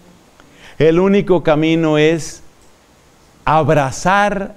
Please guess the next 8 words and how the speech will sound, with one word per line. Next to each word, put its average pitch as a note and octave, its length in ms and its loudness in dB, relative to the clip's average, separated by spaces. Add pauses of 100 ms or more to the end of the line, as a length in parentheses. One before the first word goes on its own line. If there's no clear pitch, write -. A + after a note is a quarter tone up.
la C3+ 260 -2
pobreza C3+ 600 0
de A#2+ 120 -6
Cristo. - 540 -8 (800)
No D#3 280 2
hay E3 160 0
otro C#3+ 260 -2
camino. G2+ 400 -6